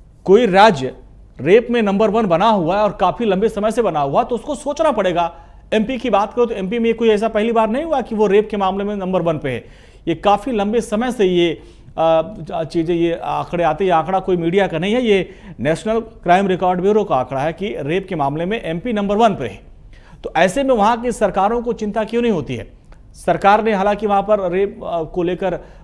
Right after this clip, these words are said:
फांसी का प्रावधान का कानून लाया, सब कुछ किया, लेकिन अगर ये घटनाएं रुक नहीं रही हैं तो इस पर मूल्यांकन सरकार को क्यों नहीं करना चाहिए?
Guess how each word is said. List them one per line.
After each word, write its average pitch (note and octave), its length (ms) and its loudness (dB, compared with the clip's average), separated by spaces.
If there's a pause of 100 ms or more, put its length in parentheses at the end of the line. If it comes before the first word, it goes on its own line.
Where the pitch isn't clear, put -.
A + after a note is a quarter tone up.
(100)
फांसी D#3+ 260 0
का F3 80 0
प्रावधान E3 400 0
का F3 120 -4
कानून E3+ 340 -2
लाया, F3+ 220 4
सब D#3 180 -8
कुछ F#3 160 -4
किया, E3+ 380 0
लेकिन A3+ 280 -6 (100)
अगर A3 280 2
ये A3+ 140 4
घटनाएं F#3 440 -2
रुक G3+ 200 -2
नहीं G#3 180 2
रही A3+ 160 6
हैं G#3+ 300 -6 (420)
तो - 100 2
इस G#3 180 -8
पर B3 180 0
मूल्यांकन F#3+ 560 -2
सरकार F#3 400 -2
को G3 180 -4
क्यों G#3+ 280 -2
नहीं G3 140 -2
करना C#3+ 260 -2
चाहिए? A2 360 -8